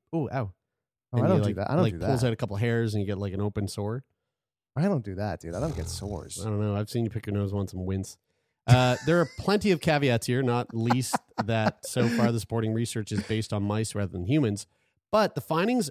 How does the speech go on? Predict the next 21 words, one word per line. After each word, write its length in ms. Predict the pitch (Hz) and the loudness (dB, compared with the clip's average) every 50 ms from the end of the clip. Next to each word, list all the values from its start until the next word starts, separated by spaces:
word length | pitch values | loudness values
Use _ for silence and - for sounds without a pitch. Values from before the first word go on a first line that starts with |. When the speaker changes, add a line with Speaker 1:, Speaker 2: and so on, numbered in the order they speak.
| - - | -4 -4
Speaker 1:
are 100 | 143 135 | -4 -4
definitely 540 | 117 104 - 143 151 156 - 226 254 254 226 | -4 -2 0 0 0 0 0 0 0 2 2
worth 240 | 165 139 139 151 - | 2 2 2 0 0
further 320 | - - 139 131 131 120 | 0 0 0 2 2 2
investigation 800 | 113 110 104 107 - - 107 135 165 185 - - 104 80 - 131 - _ _ _ _ _ _ _ | 2 0 -2 -4 -4 -4 -4 -2 -2 -2 -2 -4 -8 -8 -10 -12 -16 _ _ _ _ _ _ _
and 120 | 107 113 113 | -4 -4 -2
could 120 | - 180 | 0 0
improve 300 | 208 202 - - 147 135 127 | -2 0 0 0 2 2 4
our 80 | 117 113 | 2 2
understanding 500 | 117 117 113 - - 131 139 143 127 110 | 2 0 -2 -2 -2 0 0 2 0 0
of 80 | 101 | 0
how 160 | 101 107 107 101 | 0 0 -2 -2
Alzheimer's 520 | - 107 113 - - 110 107 107 101 - | -2 -4 -4 -2 -2 -2 -2 -2 -2 -4
gets 200 | - 98 - - | -6 -10 -10 -10
started, 420 | - - 135 151 160 123 104 98 | -6 -4 -2 -2 0 -2 -2 -2
which 200 | 101 107 107 - | -4 -6 -6 -4
remains 320 | - 107 101 101 101 104 - | -4 -2 -2 -2 -2 -2 -4
something 280 | - 95 90 101 98 | -6 -6 -6 -6 -6
of 60 | 95 90 | -6 -4
a 40 | |
mystery. 440 | 95 113 170 170 - 120 104 65 - | -2 -2 -2 -2 -4 -6 -8 -8 -10